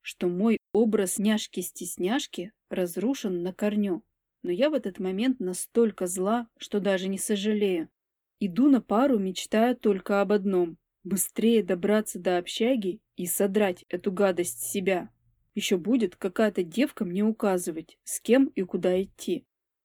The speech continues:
Злость — это, конечно, нехорошо,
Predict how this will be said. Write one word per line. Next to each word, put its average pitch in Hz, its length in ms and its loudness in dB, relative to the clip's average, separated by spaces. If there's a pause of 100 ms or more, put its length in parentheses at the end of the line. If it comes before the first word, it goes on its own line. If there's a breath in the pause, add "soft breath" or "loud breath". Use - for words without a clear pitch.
(120)
Злость — 202 600 -2
это, 196 220 -6
конечно, 208 420 -2
нехорошо, 214 760 -2